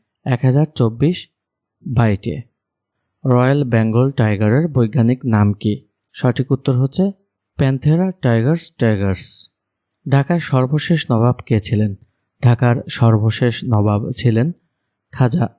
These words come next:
হাবিবুল্লাহ। ময়নামতি শালবন বিহারের কার কীর্তি? ময়নামতি শালবন বিহার হচ্ছে শ্রী ভবদেবের কীর্তি। আন্তর্জাতিক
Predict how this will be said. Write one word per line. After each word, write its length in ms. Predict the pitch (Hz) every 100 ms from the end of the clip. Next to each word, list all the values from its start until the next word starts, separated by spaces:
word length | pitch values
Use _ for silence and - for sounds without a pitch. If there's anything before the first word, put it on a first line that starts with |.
| -
হাবিবুল্লাহ। 720 | 120 113 107 104 101 95 98 - _ _ _ _ _ _ _ _ _ _ _ _ _ _ _ _ _ 131
ময়নামতি 560 | 131 165 185 190 196
শালবন 540 | - 139 139 139 143 139
বিহারের 400 | 139 139 139 139
কার 260 | 127 113
কীর্তি? 440 | - 101 - - - _ _ _ -
ময়নামতি 500 | 113 117 123 127 135
শালবন 520 | - 107 104 107 110
বিহার 360 | 107 107 117 110
হচ্ছে 440 | 113 117 135 143 - _ _ _ -
শ্রী 380 | - 143 131 - 123
ভবদেবের 600 | 104 104 113 117 120 170 - _ _
কীর্তি। 480 | 120 104 - 113 110 - _ _ _ _ _ _ _ -
আন্তর্জাতিক 520 | 139 135 160 170 -